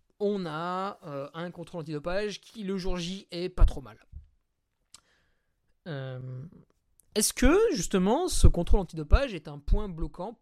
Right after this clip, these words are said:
pour les organisations qui veulent devenir Event by U T M B ? C'est possible.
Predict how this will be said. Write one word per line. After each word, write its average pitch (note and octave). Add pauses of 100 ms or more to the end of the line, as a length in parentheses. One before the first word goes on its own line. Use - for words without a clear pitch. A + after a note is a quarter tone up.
pour C#4+
les G3+
organisations F3+
qui -
veulent F3+
devenir F3 (460)
Event F3+ (280)
by F3+
U F#3
T F#3+
M F3
B ? D#3+ (120)
C'est -
possible. -